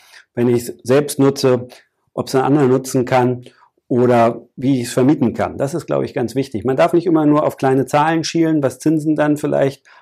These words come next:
ob die einen Prozentpunkt gestiegen sind oder wo die gerade stehen, sondern man muss sehr langfristig denken. Das, glaube ich, das ist ein Punkt, den ich mitgenommen habe.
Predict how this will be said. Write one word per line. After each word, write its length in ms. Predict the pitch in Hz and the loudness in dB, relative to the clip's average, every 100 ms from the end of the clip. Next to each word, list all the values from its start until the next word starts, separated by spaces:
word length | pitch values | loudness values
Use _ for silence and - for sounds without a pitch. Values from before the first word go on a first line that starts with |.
| _ | _
ob 120 | 131 | -14
die 100 | - | -4
einen 120 | 131 131 | -2 0
Prozentpunkt 580 | 135 - 147 143 135 | -2 0 0 2 0
gestiegen 440 | 127 127 156 165 143 | 0 -4 -2 0 2
sind 180 | 143 143 | 2 2
oder 380 | 131 127 123 - - - - | 2 2 0 -10 -20 -20 -2
wo 140 | 139 | 0
die 100 | 135 | 0
gerade 340 | 127 127 123 120 | 0 0 2 0
stehen, 500 | - 139 151 175 - - _ | 0 0 2 -2 -6 -20 _
sondern 260 | 127 135 131 | -2 2 2
man 100 | 131 | 2
muss 140 | 123 | 2
sehr 160 | 135 143 | 2 4
langfristig 640 | 135 139 - 139 135 113 | 2 -2 -2 -2 -2 -2
denken. 480 | 127 131 131 120 - - | -2 0 -2 -6 -8 -10
Das, 180 | 117 | -10
glaube 240 | - 113 113 | -4 -2 -2
ich, 60 | |
das 160 | 120 104 | -4 -8
ist 80 | 117 | -6
ein 200 | 127 117 | -4 -4
Punkt, 240 | 113 98 | -6 -8
den 100 | 95 | -12
ich 120 | 82 - | -14 -16
mitgenommen 480 | 101 - 98 87 | -18 -16 -16 -14
habe. 140 | 90 | -18